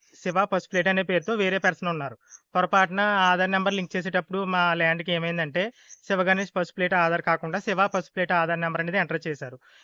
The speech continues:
ఇక్కడ ల్యాండ్ రిక-, రికార్డ్స్ అని వెరిఫై చేస్తున్నప్పుడు పేరు అనేది మ్యాచ్ అవ్వట్లేదు కాబట్టి అక్కడ ఏదో ఒక ఇష్యూ అయితే ఉండుండొచ్చు. అలా ఎక్కడైతే మ్యాచ్ అవ్వట్లేదో పేర్లు, అలాంటి పేర్లన్నీ కూడా ఇప్పుడు, ఇప్పుడు ఎంఆర్ఓ లాగిన్‌కి అయితే పంపారు.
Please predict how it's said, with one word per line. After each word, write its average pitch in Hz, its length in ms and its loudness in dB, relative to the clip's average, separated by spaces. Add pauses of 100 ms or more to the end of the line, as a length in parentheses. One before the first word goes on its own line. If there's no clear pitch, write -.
(120)
ఇక్కడ 196 200 -2 (420)
ల్యాండ్ 180 400 2 (160)
రిక-, 180 300 -2
రికార్డ్స్ 180 320 0
అని 196 100 -4
వెరిఫై 185 300 -2
చేస్తున్నప్పుడు 180 480 -6
పేరు 185 220 2
అనేది 190 200 -2
మ్యాచ్ 170 260 0
అవ్వట్లేదు 170 340 -4
కాబట్టి 170 380 -4 (380)
అక్కడ 190 180 -2
ఏదో 190 200 0
ఒక 214 140 -2
ఇష్యూ 196 240 -4
అయితే 196 200 0
ఉండుండొచ్చు. 175 500 -4 (340)
అలా 165 200 2 (500)
ఎక్కడైతే 180 420 0
మ్యాచ్ 180 360 2
అవ్వట్లేదో 180 440 0
పేర్లు, 175 380 -2
అలాంటి 185 260 0
పేర్లన్నీ 180 420 -2
కూడా 196 180 0
ఇప్పుడు, 190 260 -4
ఇప్పుడు 190 220 -4
ఎంఆర్ఓ 175 300 0
లాగిన్‌కి 180 300 0
అయితే 185 160 -2
పంపారు. 147 380 -4